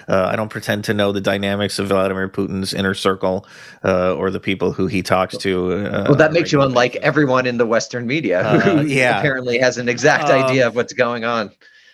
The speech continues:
Speaker 1: But, you know, I mean, the fact that they made these comments publicly is, is interesting. And so, uh, yeah, we'll, we'll, we'll, you know, have to, have to see what's, what's happening. I mean, you know, we, we need to talk about Putin's decision to put, uh,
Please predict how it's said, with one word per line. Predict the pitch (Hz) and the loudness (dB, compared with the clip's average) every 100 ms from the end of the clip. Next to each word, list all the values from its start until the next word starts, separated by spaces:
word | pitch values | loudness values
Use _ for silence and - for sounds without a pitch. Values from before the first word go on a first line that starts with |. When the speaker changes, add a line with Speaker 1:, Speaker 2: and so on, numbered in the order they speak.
| _ | _
Speaker 1:
But, | 151 147 151 | 0 0 0
you | 185 | 0
know, | 135 131 | 2 0
I | |
mean, | 139 143 | 0 -4
the | 143 | -2
fact | 143 147 147 | 0 0 -2
that | 135 | -4
they | 139 | -2
made | 135 135 139 135 127 | -2 -2 -2 -2 -6
these | 123 127 120 - - | -2 0 0 -4 -8
comments | - 131 131 135 131 - | -2 0 0 -2 -6 -4
publicly | 135 131 131 135 127 123 | -2 0 -2 -2 -2 0
is, | 131 123 127 | 0 -2 -2
is | 139 143 | -2 0
interesting. | 185 110 - 76 69 62 | -2 -2 -4 -6 -10 -8
And | - 110 | -4 -4
so, | - 117 113 113 - - - - - | 0 2 2 0 -4 -14 -20 -20 -14
uh, | 101 110 107 110 110 107 110 110 107 | -2 2 2 2 0 0 -2 -4 -8
yeah, | 85 117 127 | -10 0 0
we'll, | 123 120 117 | 0 -4 -6
we'll, | 117 - | -8 -8
we'll, | 113 117 120 117 117 113 - - 123 | -8 -4 -2 -2 -4 -8 -8 -6 -2
you | |
know, | 123 123 | 0 2
have | 123 123 | 0 -2
to, | 117 107 | -2 -2
have | 85 113 120 | -2 -2 -2
to | 127 | -6
see | - 117 | -4 0
what's, | 113 110 - - | 0 0 -6 -6
what's | 117 113 | -4 0
happening. | 127 113 101 | -2 -2 -4
I | |
mean, | 110 110 110 | -4 -4 -4
you | 117 | -2
know, | 107 | 0
we, | 113 110 | 0 0
we | 113 | 2
need | 123 131 | 0 0
to | 117 | -2
talk | 117 113 | -2 0
about | 107 101 95 - - - - _ - | 0 0 -2 -8 -20 -20 -20 _ -2
Putin's | 127 107 107 | 0 0 -2
decision | 104 - 107 107 | -2 0 0 -2
to | 98 | -4
put, | - 107 90 _ _ | 0 0 -2 _ _
uh, | - | -6